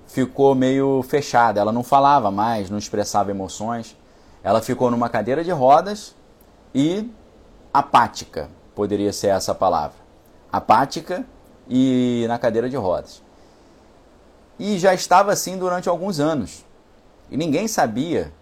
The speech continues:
o que que era aquilo. A medicina não identificou nenhum problema neurológico, nenhum problema na medula, nada que justificasse aquilo. Nada, nada, nada.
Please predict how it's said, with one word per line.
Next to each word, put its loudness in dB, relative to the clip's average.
o -8
que -6
que -2
era 4
aquilo. -2
A 2
medicina -4
não -6
identificou -6
nenhum -4
problema -2
neurológico, 2
nenhum -2
problema 0
na 0
medula, 0
nada 2
que -6
justificasse -6
aquilo. -8
Nada, -2
nada, -6
nada. -10